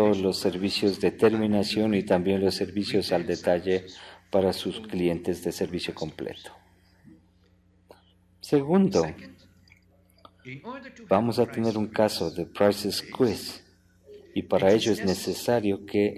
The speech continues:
el proveedor tenga una posición dominante. Ahora, esta es una posición dominante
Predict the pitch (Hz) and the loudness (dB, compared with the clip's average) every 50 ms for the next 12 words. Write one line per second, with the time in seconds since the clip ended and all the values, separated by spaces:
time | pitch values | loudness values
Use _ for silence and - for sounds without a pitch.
0 | 104 101 92 - - 101 101 92 92 95 90 - - 107 117 113 - 113 101 92 | -4 -6 -6 -4 -2 -2 -2 0 0 0 0 2 4 4 4 4 2 -2 -2 -2
1 | 92 90 87 85 - 92 85 - 92 87 - - 104 104 107 98 95 95 98 101 | -2 -2 -4 -4 -4 -4 -4 -4 -6 -6 -4 -4 -2 -2 0 0 0 0 0 2
2 | 104 113 127 123 110 - - - - - - - - - - - - - _ _ | 2 4 2 2 0 -4 -12 -16 -20 -20 -20 -20 -20 -20 -20 -20 -20 -20 _ _
3 | - 92 92 92 110 113 - - 127 110 - 107 101 98 92 92 - 104 92 - | 0 2 2 2 2 0 0 0 0 0 0 0 0 0 0 0 0 0 -2 0
4 | - 87 - - - 104 107 104 113 104 98 95 90 87 87 90 95 92 - 123 | -2 -6 -4 -2 -2 -2 0 2 2 2 2 0 0 0 -2 -2 -2 -2 0 2
5 | 127 120 120 - | 0 0 0 -6